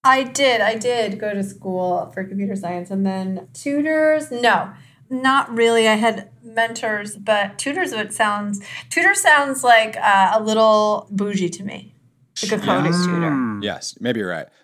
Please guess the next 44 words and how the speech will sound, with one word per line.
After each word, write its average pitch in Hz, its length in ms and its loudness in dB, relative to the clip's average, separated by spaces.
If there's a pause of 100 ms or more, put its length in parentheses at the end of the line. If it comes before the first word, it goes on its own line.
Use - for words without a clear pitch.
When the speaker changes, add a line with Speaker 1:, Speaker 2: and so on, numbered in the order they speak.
Speaker 2:
Mentor 175 280 2
is 120 100 2
a 110 60 -2
better 98 180 -2
word. 95 160 -6
Somebody 214 300 4
who 135 80 2
helped 127 280 0
you 123 60 2
along. 113 140 2
I - 20 -2
mean, 120 160 0
you 131 80 4
said 127 160 -2
that 117 160 -4
you 113 80 -4
spent 110 160 -4
a 107 60 -4
lot 104 100 -4
of 101 60 -8
time 101 240 -6
on 95 220 -6 (320)
Blackboards 95 680 -4
and, 90 260 -8
you 87 60 -8
know, 87 160 -10
forums 92 460 -6
and 98 60 -10
stuff 92 220 -12
like 92 160 -8
that. 87 260 -8
Maybe 95 300 -10
people - 320 -8
who 92 80 -6
were 95 80 -6
helping 95 320 -8
you 90 440 -8 (400)
before 113 280 2
Stack 101 260 -4
Overflow, 95 360 -4
but 98 140 -6
over 95 200 -6
the 87 100 -8
internet. 127 420 -6